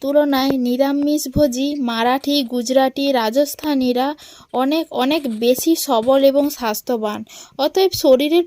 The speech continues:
পুষ্টি ও সবলতা মাছ মাংস খাওয়ার ওপর নির্ভর করে না। যদি নির্ভর করত, তাহলে এই সব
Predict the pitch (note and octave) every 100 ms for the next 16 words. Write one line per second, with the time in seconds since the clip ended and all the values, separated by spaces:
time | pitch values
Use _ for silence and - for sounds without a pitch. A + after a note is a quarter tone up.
0 | F4 C#4 - - E4 E4 - C4 B3+ D4+
1 | E4 E4+ C4+ A3+ A3 A#3+ C4 C#4 - D4+
2 | D4 D4 D4 D4 C#4+ E4 D#4 A#3 A3+ C#4
3 | D4+ - A3 G#3+ G#3 G#3 A3+ _ _ _
4 | _ _ _ _ _ _ _ _ _ _
5 | _ - B3 C#4 D#4+ C#4+ B3 B3 C4+ D4
6 | D4+ D#4+ D#4 D4 C4+ A#3 A#3+ C4+ C#4+ -
7 | B3+ C4+ - D#4+